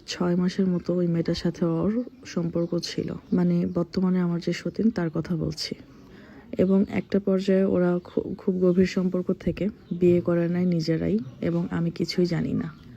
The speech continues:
হঠাৎ করে কোনো একদিন খুব গভীর রাতে আমি ঘুমিয়েছিলাম, আমার আচমকা মাঝরাতে ঘুম ভেঙে যায় এবং আমি আমার পাশে হাজব্যান্ডকে দেখতে পাই না। তখন আমি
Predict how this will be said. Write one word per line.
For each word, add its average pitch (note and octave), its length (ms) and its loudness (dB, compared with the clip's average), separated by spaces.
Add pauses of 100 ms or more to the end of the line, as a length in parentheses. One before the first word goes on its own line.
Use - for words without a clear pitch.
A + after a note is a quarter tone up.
(160)
হঠাৎ G3 340 0
করে G3+ 240 2
কোনো F#3 240 0
একদিন F3+ 400 0
খুব G3 320 0
গভীর E3+ 360 2
রাতে E3+ 360 -2 (160)
আমি D#3+ 600 -2 (100)
ঘুমিয়েছিলাম, E3 680 -2 (460)
আমার F3 420 2
আচমকা G#3+ 500 2
মাঝরাতে F3+ 480 2
ঘুম F3 240 0
ভেঙে E3 300 2
যায় F#3 120 -2
এবং E3 480 -2
আমি E3 280 -2
আমার E3 220 -2
পাশে E3+ 260 -4 (100)
হাজব্যান্ডকে D#3+ 460 -4
দেখতে D#3 320 -6
পাই D#3 220 -4
না। F3 200 0
তখন G3 240 0
আমি G3 180 6